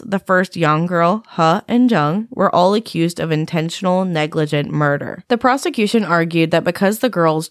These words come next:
chose to act despite knowing that the victim could die from their actions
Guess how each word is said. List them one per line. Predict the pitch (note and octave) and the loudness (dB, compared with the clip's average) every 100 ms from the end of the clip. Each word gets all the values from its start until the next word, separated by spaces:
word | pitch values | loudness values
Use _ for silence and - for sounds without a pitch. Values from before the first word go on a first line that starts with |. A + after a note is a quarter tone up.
| - | -8
chose | - F3+ G#3 | 0 2 2
to | - - | -2 -4
act | D#3+ D3 D3+ - | -2 -2 -6 -8
despite | F#3 F#3 - F3 G#3+ A3 | -4 -4 -2 0 0 0
knowing | F3 F3 | 2 2
that | F3+ E3 | 2 0
the | |
victim | E3 E3 D#3+ E3+ E3+ | -2 -4 -2 -2 -2
could | F#3 D#3+ | -2 -2
die | D#3 D3+ F3 | 0 0 0
from | F#3 F3 | 0 0
their | F3+ F#3+ | 0 0
actions | - E3 G3+ - B2+ C3 F#3 | 0 0 0 -4 -4 -4 -6